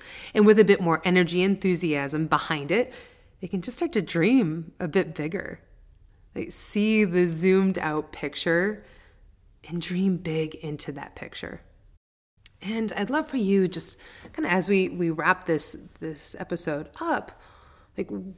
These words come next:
within your inner waxing moon phase, like, a mindset shift that you can play with is asking yourself, like, during this phase,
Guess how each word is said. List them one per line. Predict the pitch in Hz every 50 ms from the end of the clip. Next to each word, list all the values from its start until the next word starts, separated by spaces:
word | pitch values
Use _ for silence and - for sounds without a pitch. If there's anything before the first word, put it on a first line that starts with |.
| - - _ _ _ -
within | 233 247 240 - - 269 - 277 285 285
your | 277 277 277 269 269
inner | 254 - - 214 202 196 196 196 196 196 190 190 -
waxing | - - 165 165 147 139 143 - - - 156 151 147
moon | 147 143 143 143
phase, | 139 - 139 - - - - - - - - - _ _ _ _ _ _ _ _ _ _ _ _ _ _ _ _ _ -
like, | - - - - -
a | - 214
mindset | 202 196 196 202 196 - - 285 285 - - - 214 - 170
shift | - - - 165 147 - - - - - - - _ _ - - _ _ _ _ _ _ _ _ -
that | 202 170 180 165 165 165 165 175
you | 170 160
can | - 175 160
play | - - - 151 147
with | - - - - - - - - _ _ _ _ _ _ _ _ _ _ _ _ _ _ _ _ _ _ - - -
is | 190 185 - - -
asking | - 185 208 202 185 - - - 302 302 285 269
yourself, | 269 240 - - - - - - - - -
like, | - 156 -
during | - 160 170 214
this | 226 262 247 -
phase, | - - 156 - - - - - - -